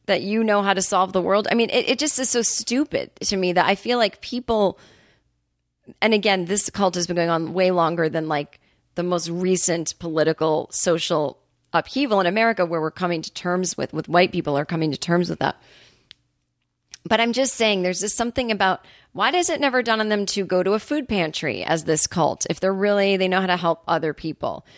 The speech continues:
Why don't they go do something about racism? Why don't they? I mean, it's so strange. And they, oh, I hate it. I hate it.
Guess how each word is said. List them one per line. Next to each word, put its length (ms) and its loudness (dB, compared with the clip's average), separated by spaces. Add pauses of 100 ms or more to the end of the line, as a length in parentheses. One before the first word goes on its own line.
(280)
Why 380 2
don't 240 0
they 160 2
go 760 2 (920)
do 300 0
something 440 0
about 260 2
racism? 580 0
Why 160 0
don't 180 0
they? 180 0
I 60 0
mean, 260 2
it's 380 0
so 400 2 (320)
strange. 420 0
And 160 0
they, 160 0 (200)
oh, 420 2
I 140 0
hate 460 -2
it. 240 0
I 120 0
hate 480 -4
it. 380 -6